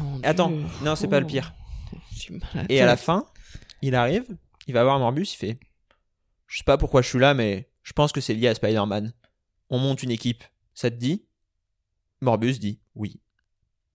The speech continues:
Speaker 2: Et ils veulent monter les Sinister Six, qui sont, euh, normalement les six
Speaker 1: Ah
Speaker 2: méchants
Speaker 1: oui,
Speaker 2: emblématiques
Speaker 1: ouais,
Speaker 2: de
Speaker 1: ouais,
Speaker 2: Spider-Man,
Speaker 1: ouais.
Speaker 2: sauf que là, pour l'instant, t'as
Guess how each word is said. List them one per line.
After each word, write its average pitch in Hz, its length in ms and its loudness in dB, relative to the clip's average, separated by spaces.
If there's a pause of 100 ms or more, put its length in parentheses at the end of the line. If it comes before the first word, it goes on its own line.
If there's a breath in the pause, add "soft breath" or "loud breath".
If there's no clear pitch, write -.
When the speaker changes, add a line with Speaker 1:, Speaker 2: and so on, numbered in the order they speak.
(1300)
Speaker 2:
Et 110 60 -6
ils 113 60 -6
veulent 113 120 -2
monter 104 220 -6
les 135 80 -2
Sinister 120 380 -8
Six, - 360 -16 (880)
qui - 120 -20
sont, 131 240 -4
euh, 110 60 0
normalement 110 320 0
les 113 80 -2
six - 140 -8
Speaker 1:
Ah - 80 -2
Speaker 2:
méchants 151 140 2
Speaker 1:
oui, 135 60 4
Speaker 2:
emblématiques 120 380 0
Speaker 1:
ouais, 127 80 -2
Speaker 2:
de 127 40 -2
Speaker 1:
ouais, 123 100 0
Speaker 2:
Spider-Man, 123 280 2
Speaker 1:
ouais. - 60 -6
Speaker 2:
sauf - 120 -12
que 131 100 0
là, 135 120 6
pour 135 120 -4
l'instant, 120 280 -4
t'as 110 320 0